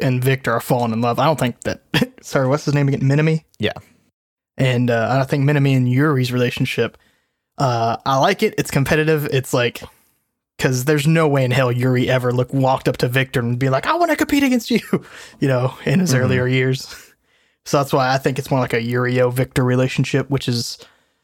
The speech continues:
Speaker 1: uh, but it seems happy. It's not very aggressive like their relationship. Or I guess Yurio's and Victor isn't that aggressive either. It's just Yurio being like, "Let me prove myself to you." And Victor was like, "Okay, sure. I'll give you a
Speaker 2: <laughs>
Speaker 1: chance."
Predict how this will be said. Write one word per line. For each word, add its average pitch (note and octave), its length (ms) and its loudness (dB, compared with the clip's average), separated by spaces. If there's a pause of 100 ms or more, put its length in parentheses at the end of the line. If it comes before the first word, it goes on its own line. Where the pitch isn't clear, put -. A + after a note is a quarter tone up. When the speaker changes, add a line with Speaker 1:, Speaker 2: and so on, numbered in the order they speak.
(140)
Speaker 1:
uh, C3+ 180 2
but D3 200 -2
it F3 160 0
seems F#3 220 0
happy. E3 400 0 (220)
It's - 180 -4
not C3+ 200 0
very C3 220 2
aggressive D#3 460 0
like E3 340 -2 (120)
their E3+ 160 2
relationship. F3 560 0 (260)
Or D3 100 2
I D#3 80 4
guess C4 200 -2
Yurio's D#3+ 400 2
and C3 100 2
Victor C3+ 240 -2
isn't C3 280 -4
that B2 180 0
aggressive - 440 -8
either. - 360 -8 (500)
It's - 140 0
just C#3+ 180 -2
Yurio B2+ 380 0
being B2 200 -2
like, A#2+ 160 -2
"Let E3 80 0
me G#3 80 2
prove F3+ 220 0
myself C#3+ 360 0
to C3+ 60 -2
you." B2+ 220 0
And A#2 100 -2
Victor A#2+ 280 -2
was A#2+ 120 -4
like, A#2 220 -2
"Okay, E3 320 0
sure. E3+ 340 0
I'll C3 80 0
give E3 160 -2
you C3 80 2
a B2 40 0
Speaker 2:
<laughs> - 0 -
Speaker 1:
chance." - 480 -2